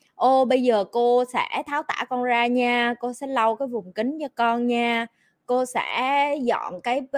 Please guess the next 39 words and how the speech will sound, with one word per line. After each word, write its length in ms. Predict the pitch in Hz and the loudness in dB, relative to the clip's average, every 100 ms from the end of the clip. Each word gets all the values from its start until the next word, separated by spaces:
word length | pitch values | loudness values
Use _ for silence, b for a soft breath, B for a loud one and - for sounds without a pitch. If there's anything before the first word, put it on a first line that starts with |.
| 277 | -4
cái, 140 | 302 285 | -6 -6
cái 120 | 294 294 | -6 2
phân 280 | 294 269 269 | 4 6 4
của 100 | 277 | 0
con 380 | 285 254 247 262 | 2 2 2 2
nha, 400 | 254 254 247 247 b b b | 2 2 0 -2 b b b
ờm, 280 | - 202 196 190 190 196 | -6 -4 -4 -6 -10 -6
ô, 360 | 233 262 262 254 | -2 2 2 0
con 240 | 247 254 | -2 -2
bé 160 | 240 262 | -2 -2
ngoan 420 | 302 262 254 254 | -2 -2 0 2
quá, 400 | 247 247 269 330 | 4 4 2 0
à, 300 | 320 196 190 185 - | -4 -2 -2 -4 -8
à, 220 | 180 180 180 _ _ | -8 -8 -8 _ _
cảm 220 | 185 233 269 | -4 0 2
ơn 160 | 269 | 2
con 260 | 269 254 254 | 2 2 0
đã 140 | - 254 | -4 -2
cho 160 | 240 247 | -2 -2
cô 280 | - 240 | 0 2
được 180 | 240 - | 2 -2
đụng 260 | 220 156 185 | -6 -6 -2
đến 200 | 247 285 | -2 -2
cái 120 | 311 | -4
vùng 240 | 240 190 | -4 -4
kính 200 | 185 254 | -4 -4
của 120 | 294 196 | -4 -4
con 340 | - 240 247 | -2 -2 -2
nha 180 | 240 233 | -2 -2
và 80 | 190 | -2
dọn 240 | 165 131 | -4 -4
vệ 100 | 170 | -8
sinh." 200 | - 220 | -6 -2
Và 160 | 214 175 b b | -2 -2 b b
cứ 180 | - 403 | -4 0
mỗi 240 | 269 - 302 | 2 2 2
lần, 400 | 277 208 185 165 _ _ _ - | 2 2 -2 -10 _ _ _ 0
một 260 | 226 214 | 0 0
hai 200 | - 269 | -2 -2